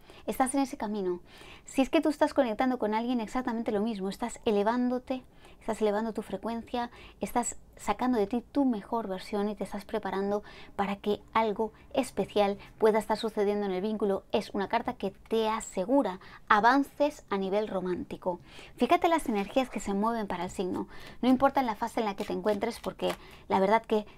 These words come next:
son cartas que nos están hablando de movimiento, de avance, de comunicaciones. Vamos a finalizar con un consejo de tus guías, de tus seres de luz, y dice así: gratitud. Haz de la gratitud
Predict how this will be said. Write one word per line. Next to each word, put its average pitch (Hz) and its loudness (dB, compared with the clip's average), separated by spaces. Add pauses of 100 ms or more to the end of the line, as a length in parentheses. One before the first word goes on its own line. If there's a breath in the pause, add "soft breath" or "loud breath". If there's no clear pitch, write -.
son 233 -2
cartas 202 0
que 190 -4
nos 185 -6
están 247 -4 (140)
hablando 202 -2
de 190 -2
movimiento, 214 -4
de 202 -6
avance, 226 -2
de 190 -2
comunicaciones. 185 -2 (680 loud breath)
Vamos 294 8
a 311 0
finalizar 208 2 (380 loud breath)
con 220 0
un 262 6
consejo 247 4
de 214 6
tus 240 0
guías, 208 -2
de 247 0
tus 208 -4
seres 220 -2
de 196 0
luz, 226 0 (220)
y - 0
dice 254 2
así: 214 -2
gratitud. 196 -4 (1500 loud breath)
Haz 240 6
de 285 10
la 269 6
gratitud 208 0